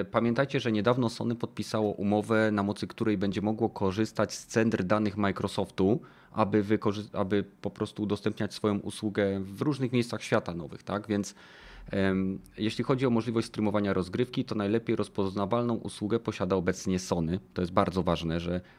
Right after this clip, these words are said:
mamy kilka tych usług. Stadia oczywiście jeszcze nie wyszła, ale,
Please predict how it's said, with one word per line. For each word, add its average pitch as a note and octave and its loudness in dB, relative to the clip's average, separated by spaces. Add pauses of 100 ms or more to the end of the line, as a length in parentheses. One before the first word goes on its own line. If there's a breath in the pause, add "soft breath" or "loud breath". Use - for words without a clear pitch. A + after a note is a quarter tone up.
(140 loud breath)
mamy F#2+ 2
kilka A2 0
tych G2+ -2
usług. G#2+ -6
Stadia G2 0
oczywiście F#2+ -6
jeszcze F#2+ -4
nie F#2 2
wyszła, A2 2
ale, G2 2